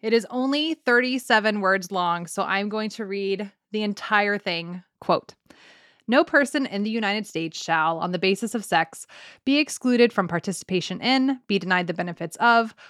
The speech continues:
or be subjected to discrimination under any educational program or activity receiving federal financial assistance,"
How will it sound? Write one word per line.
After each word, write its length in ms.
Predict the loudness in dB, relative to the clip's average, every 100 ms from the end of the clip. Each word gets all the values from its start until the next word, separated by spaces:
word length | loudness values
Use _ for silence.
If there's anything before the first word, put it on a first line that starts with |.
| -6
or 160 | 0 2
be 160 | 2
subjected 560 | 2 0 2 0 0 -4
to 100 | -2
discrimination 760 | -4 -2 0 0 -2 -4 -6
under 260 | -6 -4 -4
any 320 | -2 0 2
educational 600 | 0 -2 -4 -6 -8 -8
program 580 | -8 -2 0 2 0 0 _
or 260 | 2 4
activity 720 | 4 2 _ -4 -2 -2 -4 -8 -20 -8
receiving 500 | -4 0 2 2 2 2
federal 360 | 2 4 2
financial 520 | 4 0 0 -2 0
assistance," 680 | -2 -2 -6 -6 -8 -8 -14